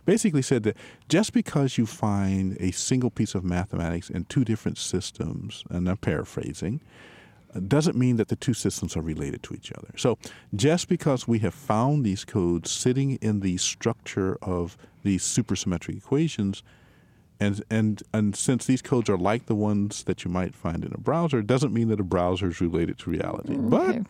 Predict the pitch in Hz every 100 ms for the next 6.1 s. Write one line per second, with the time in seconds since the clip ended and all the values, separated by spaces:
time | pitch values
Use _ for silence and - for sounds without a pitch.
0 | - - - 180 233 226 - - 285 330
1 | 359 - 381 403 311 196 113 - 302 -
2 | - - - _ - - - - - -
3 | - 330 262 - - 294 247 190 - -
4 | - 277 269 302 311 277 - 247 233 262
5 | - 262 - - - - 254 220 202 -
6 | 208